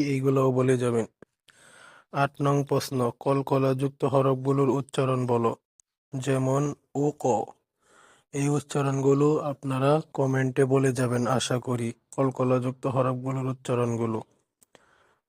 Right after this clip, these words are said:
নয় নং, নয় নং প্রশ্ন, কলকলাযুক্ত শব্দগুলোর উচ্চারণ বলে কমেন্টে বলে যাবেন।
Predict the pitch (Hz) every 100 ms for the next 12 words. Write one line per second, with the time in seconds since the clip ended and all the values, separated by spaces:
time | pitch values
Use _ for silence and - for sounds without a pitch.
0 | _ 143 147 131 131 135 - - _ _
1 | - - _ 139 139 143 139 139 135 127
2 | 135 - 127 117 104 127 139 139 135 131
3 | 127 139 - 135 - 139 131 143 127 127
4 | 131 147 135 - 131 131 127 131 131 131
5 | 156 - _ _ _ _ _ - 139 139
6 | 135 135 131 135 131 127 123 113